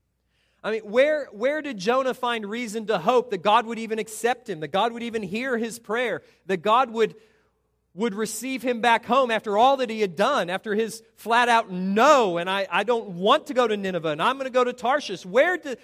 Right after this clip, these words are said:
where did Jonah get so presumptuous as to think that God would take him back? Jonah two four, that though I am expelled from your sight, nevertheless I will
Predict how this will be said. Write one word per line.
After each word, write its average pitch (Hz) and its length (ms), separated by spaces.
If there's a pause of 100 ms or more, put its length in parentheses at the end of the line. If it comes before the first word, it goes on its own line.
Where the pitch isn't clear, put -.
(160)
where 330 280
did 311 200
Jonah 277 360
get 240 180
so 269 220
presumptuous 226 720
as 220 140
to 220 100
think 254 220
that 226 120
God 247 240
would 233 100
take 262 240
him 226 100
back? 302 460 (4000)
Jonah 220 280
two 240 260
four, 269 320
that 180 160
though 240 220
I 226 120
am 220 140
expelled 247 600
from 240 160
your 220 100
sight, 233 400
nevertheless 233 580
I 247 200
will 208 760